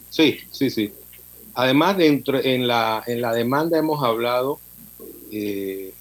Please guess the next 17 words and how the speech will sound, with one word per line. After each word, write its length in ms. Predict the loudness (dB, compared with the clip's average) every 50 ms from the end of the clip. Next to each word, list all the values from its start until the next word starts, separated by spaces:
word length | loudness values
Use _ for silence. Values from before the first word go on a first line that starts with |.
| -12 -10
de 100 | -8 -6
que 100 | -6 -4
también 340 | -4 -2 -2 0 2 0 0
se 180 | 2 2 2 2
violan 460 | 2 2 2 2 2 0 0 -2 -4 -8 -14 -20 -20 -20 -10 -6
criterios 640 | -4 -4 -4 -4 -4 -4 -2 0 0 0 0 2 2
de 280 | 2 2 0 -2 -4 -6
la 160 | -6 -6 -4
Organización 560 | -4 -4 -4 -4 -4 -4 -4 -6 -6 -6 -6
Mundial 380 | -6 -4 -4 -2 -2 -2 0 0
de 120 | -2 -4
Comercio. 640 | -4 -6 -6 -4 -2 -2 -2 -2 -4 -6 -8 -8 -8 -10 -10
Pues 120 | -8 -6 -6
recuerden 420 | -4 -2 -2 0 2 2 2 0
que 120 | 0 -4
cuando 420 | -4 -6 -10 -10 -10 -8 -8 -8 -10 -10 -12
Panamá 480 | -14 -14 -10 -4 0 0 0 0 -2